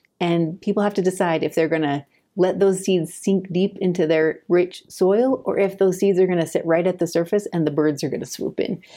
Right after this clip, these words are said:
'Cause basically what happens here when they say, "Yeah, but isn't this just the carpenter's son?" I think it's, that's where they let the birds pick up the seeds. They had a chance to be,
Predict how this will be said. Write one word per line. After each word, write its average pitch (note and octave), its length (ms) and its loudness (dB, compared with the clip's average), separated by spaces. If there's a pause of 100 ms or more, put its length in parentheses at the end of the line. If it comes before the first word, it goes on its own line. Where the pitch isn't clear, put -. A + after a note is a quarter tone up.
(140)
'Cause F#3 120 0
basically A#3 280 2
what G3 80 4
happens G3 320 0
here G#3 180 6
when F#3 180 0
they F3+ 120 4
say, F3 380 0 (100)
"Yeah, G3+ 180 0
but F#3+ 120 2
isn't G3 160 2
this F#3+ 180 -2
just F3 120 -6
the G3+ 60 -6
carpenter's F3 560 -2
son?" F3 280 -6 (180)
I E3+ 60 -4
think G3+ 280 -2
it's, - 380 -6 (340)
that's F3 260 -6
where F#3 120 2
they F3 120 6
let E3 180 2
the D#3 80 -4
birds D#3 640 -4 (420)
pick F3 160 -2
up E3+ 180 -2
the - 80 -6
seeds. - 500 -8 (100)
They F#3+ 140 0
had E3+ 140 -2
a F#3+ 60 -2
chance G3 560 -2
to - 220 -4
be, D#3 380 0